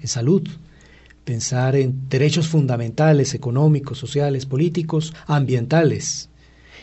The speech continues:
Y obviamente necesita que con distintos sectores sociales entremos a pensar lo que significaría ese pacto social y político para el financiamiento de esos derechos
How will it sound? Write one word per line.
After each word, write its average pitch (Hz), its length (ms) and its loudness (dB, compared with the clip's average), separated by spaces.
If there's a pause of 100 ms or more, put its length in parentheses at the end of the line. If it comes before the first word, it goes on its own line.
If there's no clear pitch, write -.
(160)
Y 196 340 6 (160)
obviamente 165 540 6
necesita 143 560 4
que 135 340 0 (400)
con 120 200 0
distintos 196 520 4
sectores 160 360 4
sociales 147 760 2 (420)
entremos 135 520 4
a 131 80 2
pensar 127 340 4
lo 139 120 4
que 131 80 0
significaría 120 580 2
ese 120 200 0
pacto 143 420 0
social 127 280 0
y 135 60 0
político 165 580 2 (360)
para 135 160 4
el 127 80 4
financiamiento 135 680 4
de 131 60 4
esos 135 180 0
derechos 127 600 0